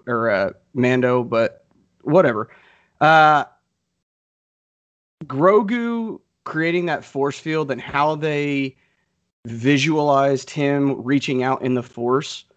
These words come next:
was not how I imagined it, and they did it so much better than what I did in my head.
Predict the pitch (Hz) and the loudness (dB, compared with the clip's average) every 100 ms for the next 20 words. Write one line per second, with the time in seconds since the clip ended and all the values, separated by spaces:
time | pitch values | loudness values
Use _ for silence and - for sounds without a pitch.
0 | _ _ _ _ _ 135 147 120 131 143 | _ _ _ _ _ 2 2 2 2 2
1 | 151 151 151 139 123 123 127 147 147 165 | 2 2 2 0 -4 -4 -6 -8 -6 -6
2 | - 123 127 127 131 127 - - 127 131 | -6 -4 -2 0 -2 -4 -6 -4 -2 -4
3 | - 120 120 117 117 113 107 110 110 117 | -4 -6 -4 -6 -6 -8 -8 -8 -8 -8
4 | 80 - | -10 -12